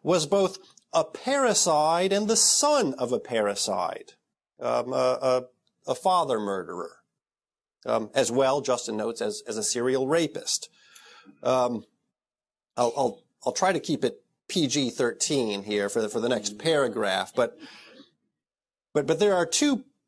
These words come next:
perhaps especially revealing accounts, um, that, that come up more than once in this, this apologetic literature,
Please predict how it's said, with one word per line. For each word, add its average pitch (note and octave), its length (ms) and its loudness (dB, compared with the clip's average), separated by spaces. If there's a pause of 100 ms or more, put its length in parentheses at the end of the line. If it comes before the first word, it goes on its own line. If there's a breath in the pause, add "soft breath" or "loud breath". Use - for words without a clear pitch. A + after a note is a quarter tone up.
perhaps F3 320 2
especially E3+ 720 2
revealing C3 920 2
accounts, G#2+ 960 -2 (320)
um, A2+ 240 0
that, A2+ 160 -2
that B2+ 220 -8
come F#3+ 240 0
up C#3+ 160 0
more C3+ 320 0
than A#2 220 -2
once G#2+ 360 -4
in G#2 160 -4
this, G#2 220 -4
this G#2 160 -4
apologetic G#2 800 -2
literature, G2 640 -4